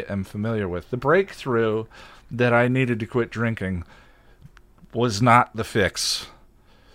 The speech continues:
to, um, to, to making it happen.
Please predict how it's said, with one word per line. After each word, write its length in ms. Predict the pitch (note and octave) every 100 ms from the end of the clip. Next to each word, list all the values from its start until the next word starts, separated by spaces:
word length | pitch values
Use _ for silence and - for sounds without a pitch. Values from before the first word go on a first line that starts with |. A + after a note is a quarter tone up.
| - - - - _ -
to, 560 | - G2+ G2+ G2 G2 - F2
um, 560 | F2+ F2 E2 E2 E2 - - _ _ _ _ - - - _ _ _ _ _ _ _ _ _ _ _ - - _ _
to, 460 | - G#2+ G2+ G2+ G2
to 220 | - G#2
making 300 | F#2+ G2 F#2
it 80 | F2
happen. 440 | G2+ F#2+ D#2 E2+